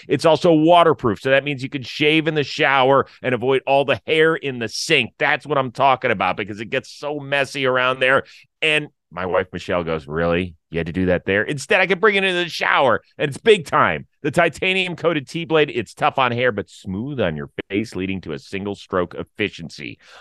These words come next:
On top of that, they got the beard shampoo and conditioner, spe-, specifically designed to moisturize,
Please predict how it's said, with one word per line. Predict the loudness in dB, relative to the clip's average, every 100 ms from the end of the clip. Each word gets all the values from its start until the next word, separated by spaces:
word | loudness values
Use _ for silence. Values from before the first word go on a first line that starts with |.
| -4
On | 0 0 0
top | 0 2 2
of | 2
that, | 2 2 0
they | -2 0
got | 0 0
the | -4
beard | -2 -2 0 -2 -4
shampoo | -4 -4 -2 -2
and | -2 -2
conditioner, | -2 -2 -2 -4 -4 -8 _
spe-, | -10 -10 -4 -2
specifically | -2 -4 -8 -4 0 0 0 0 0
designed | 0 0 0 0
to |
moisturize, | -2 -4 -4 0 0 -2